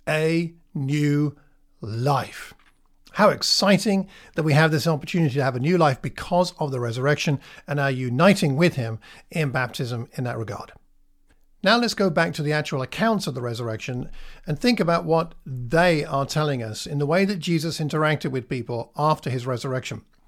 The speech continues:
And I think the key thing here that I find very inspiring, and it draws me to Jesus, is that the resurrection reveals the compassion of Jesus. So at the beginning of the good news about the resurrection, what do we have?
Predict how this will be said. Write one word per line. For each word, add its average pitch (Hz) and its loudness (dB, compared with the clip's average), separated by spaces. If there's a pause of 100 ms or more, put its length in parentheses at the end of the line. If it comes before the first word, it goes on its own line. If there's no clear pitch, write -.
(280)
And 143 0
I 180 6
think 185 0
the 147 -4
key 208 0
thing 185 0
here 190 2
that 123 -6
I 175 2
find 139 -2
very 160 0
inspiring, 117 -6 (640)
and 135 -2
it 123 -2
draws 165 2
me 139 0
to 117 -6
Jesus, 113 -6 (400)
is 180 4
that 160 0
the 151 2
resurrection 170 2
reveals 139 -2 (280)
the - -12
compassion 131 -4 (340)
of 110 -8
Jesus. 104 -10 (1000)
So 185 -4
at 175 0
the 170 -2
beginning 180 6
of 220 2
the 196 0
good 160 2
news 147 0
about 160 2
the 139 -4
resurrection, 135 -2
what 180 0
do 185 -2
we 175 2
have? 123 -2